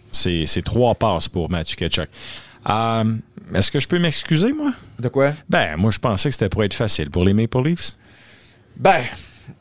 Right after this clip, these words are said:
Speaker 1: Moi,
Speaker 2: écoute,
Speaker 1: je pensais
Speaker 2: la
Speaker 1: pas
Speaker 2: série
Speaker 1: que
Speaker 2: est pas finie, là, on
Speaker 1: c'est pas
Speaker 2: s'entend,
Speaker 1: fini,
Speaker 2: là,
Speaker 1: je
Speaker 2: mais
Speaker 1: sais, mais quand même. Hey, ils sont sortis forts, les Panthers, là.
Speaker 2: Ouais, ouais.
Speaker 1: Très, très fort.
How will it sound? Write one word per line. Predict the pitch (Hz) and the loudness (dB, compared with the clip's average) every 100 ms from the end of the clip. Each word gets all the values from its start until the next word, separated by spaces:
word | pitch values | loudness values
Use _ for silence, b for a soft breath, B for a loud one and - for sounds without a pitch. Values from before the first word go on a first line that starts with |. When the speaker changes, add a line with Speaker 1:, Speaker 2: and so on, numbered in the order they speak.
| - | 2
Speaker 1:
Moi, | 196 | 4
Speaker 2:
écoute, | - 156 | 6 4
Speaker 1:
je | |
pensais | 127 - 156 | 4 4 4
Speaker 2:
la | |
Speaker 1:
pas | 156 | 4
Speaker 2:
série | 165 | 2
Speaker 1:
que | - | 2
Speaker 2:
est | 117 | 2
pas | 156 | 0
finie, | 143 143 226 | 0 2 2
là, | 320 | 2
on | 277 | 2
Speaker 1:
c'est | 170 | 2
pas | 147 | 2
Speaker 2:
s'entend, | 139 156 | 4 4
Speaker 1:
fini, | - | 4
Speaker 2:
là, | - | 4
Speaker 1:
je | 170 | 4
Speaker 2:
mais | 135 120 | 4 2
Speaker 1:
sais, | 78 156 220 - | 0 -2 -4 -2
mais | 80 | -2
quand | - 95 | 0 -2
même. | 92 113 78 - | 0 0 -2 -4
Hey, | 98 | -2
ils | |
sont | 95 107 | 0 2
sortis | 120 113 - | 2 2 2
forts, | - 208 214 | 4 4 4
les | 127 | 2
Panthers, | 113 98 127 127 120 | 2 2 2 2 4
là. | |
Speaker 2:
Ouais, | 277 | 4
ouais. | 214 339 B B B B | 4 2 B B B B
Speaker 1:
Très, | - 170 208 | 2 2 4
très | 165 139 | 4 4
fort. | 147 139 | 4 4